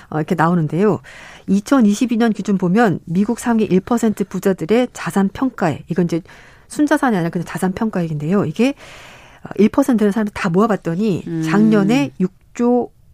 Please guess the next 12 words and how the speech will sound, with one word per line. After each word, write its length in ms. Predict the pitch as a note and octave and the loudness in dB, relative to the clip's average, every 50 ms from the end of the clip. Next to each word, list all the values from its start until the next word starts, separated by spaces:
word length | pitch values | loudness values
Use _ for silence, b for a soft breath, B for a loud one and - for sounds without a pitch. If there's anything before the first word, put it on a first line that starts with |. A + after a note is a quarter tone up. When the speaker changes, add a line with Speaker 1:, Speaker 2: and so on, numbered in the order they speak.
| - - _ | -20 -14 _
Speaker 1:
오천억 460 | - G3 G3+ - - C4 G#3+ F3+ D#3 - | 2 2 2 4 4 2 4 4 2 0
원. 140 | G3 - - _ - _ _ _ - | -6 -12 -16 _ -20 _ _ _ -14
어. 160 | D3 C#3 - - - - - - _ - _ - - | -12 -12 -12 -14 -18 -20 -20 -20 _ -20 _ -20 -6
Speaker 2:
불었다는 640 | - G3+ G3+ F#3+ - - F3 D#3 C#3+ C3+ C3 A#2+ | 0 2 2 2 0 -2 -2 -2 -2 -2 0 4
거. 40 | G3 | 4
Speaker 1:
네네, 340 | G3+ F#3+ D3+ E3 C#3+ - - | 4 6 4 2 0 -2 -2
불어났습니다. 580 | - G#3 G#3 F#3+ D3+ - - A#2+ C3+ - A#2+ C#3+ | 0 0 0 0 -2 -4 -6 -10 -10 -10 -10 -8
그래서, 300 | D3+ D#3+ D#3 F#3 F#3 - B B B B B B B B | -8 -6 -2 -2 -2 -4 B B B B B B B B
어, 160 | - - - - | -8 -8 -6 -6
이제 140 | D#3 D#3 D3+ - | -6 -8 -8 -4
계속, 260 | - E3 - - - - - - | -2 0 0 0 -2 -2 -8 -6
어, 120 | - D#3 | -4 -4